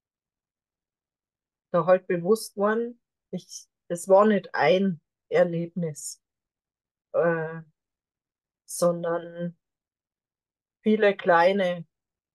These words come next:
Sachen und Situationen, die mich einfach dazu gebracht haben, wie du's grad gesagt hast, diesen taffen Teil,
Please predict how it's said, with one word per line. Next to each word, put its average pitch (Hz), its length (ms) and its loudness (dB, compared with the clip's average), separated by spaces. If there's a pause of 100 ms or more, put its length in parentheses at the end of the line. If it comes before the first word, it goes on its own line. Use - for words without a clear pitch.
(200)
Sachen 170 640 -2 (200)
und 175 400 -4
Situationen, 175 1040 0 (960)
die 185 200 -2
mich 180 280 -4
einfach 185 380 0
dazu 196 300 -2
gebracht - 460 0
haben, 214 320 0 (1040)
wie 180 120 -8
du's 180 220 -16
grad 170 220 -6
gesagt - 340 -6
hast, 202 260 -4
diesen 175 440 -2 (220)
taffen 208 540 0
Teil, 208 540 -2